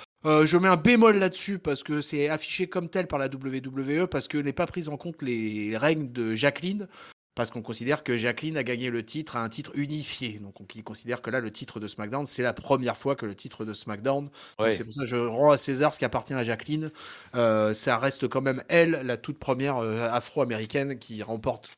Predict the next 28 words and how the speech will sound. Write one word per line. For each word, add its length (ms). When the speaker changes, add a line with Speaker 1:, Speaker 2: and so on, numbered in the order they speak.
Speaker 1:
qui 60
aura 260
la 100
ceinture 380
autour 260
des 120
hanches. 260
Euh, 420
donc, 220
euh, 380
Naomi 360
va 100
gagner, 400
euh, 140
lors 200
d'Elimination 520
Chamber, 360
euh, 280
son, 380
son, 220
son 240
titre. 360
Euh, 1300
Bayley, 580
Bayley, 500
Bayley 400
est 100
là. 240